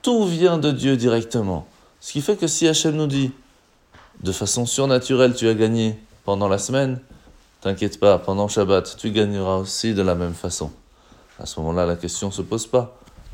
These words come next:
Shabbat, on ne travaille pas. Shabbat, on va à la synagogue. Shabbat, c'est le moment de se retrouver. Et c'est là que vient le message de la paracha.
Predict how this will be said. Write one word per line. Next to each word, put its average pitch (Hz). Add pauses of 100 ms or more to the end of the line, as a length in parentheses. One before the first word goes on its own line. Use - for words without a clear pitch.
(140)
Shabbat, 71 (140)
on 87
ne 82
travaille 98
pas. 120 (380)
Shabbat, 92
on 95
va 90
à -
la 90
synagogue. 127 (240)
Shabbat, 117
c'est -
le 120
moment 107
de 131
se -
retrouver. 156 (1000)
Et -
c'est 98
là 107 (560)
que 101
vient 92 (460)
le 98
message 101
de 90
la 82
paracha. 80